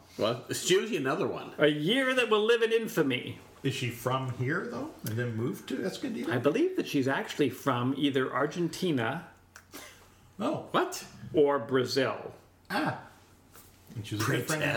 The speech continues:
Speaker 1: Brazil.
Speaker 3: mom.
Speaker 2: She had a vaguely British accent.
Speaker 3: <laughs> Oh.
Speaker 1: I think
Speaker 3: Well,
Speaker 1: she
Speaker 3: that
Speaker 1: was
Speaker 3: doesn't really go with
Speaker 1: Sounds like she
Speaker 3: Brazil.
Speaker 1: was
Speaker 2: No, no, no, I know.
Speaker 1: I think she was a spy.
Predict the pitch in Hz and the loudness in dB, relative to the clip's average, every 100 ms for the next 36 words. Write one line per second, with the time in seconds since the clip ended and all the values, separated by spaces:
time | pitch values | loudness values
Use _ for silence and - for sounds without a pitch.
0 | 117 131 - - - 180 170 139 165 202 | 0 -2 -6 -8 2 4 4 2 2 2
1 | 208 202 135 156 180 160 156 143 139 - | 2 0 2 2 2 0 0 0 0 -4
2 | 113 - - - - - 175 131 - - | -4 -4 -2 -4 -2 -2 -2 -2 -4 -6
3 | - - - 165 156 151 185 185 180 170 | -10 -8 -2 0 2 2 0 0 -2 -2
4 | 156 147 139 139 160 139 104 220 262 247 | -2 -2 0 0 0 -2 2 2 2 0
5 | 196 - 202 202 214 196 196 180 180 190 | 0 0 2 2 2 0 2 2 2 2
6 | 127 175 131 - - 104 95 - - - | 0 -2 -2 -2 -4 -4 -4 -4 -4 -4
7 | 101 - | -6 -10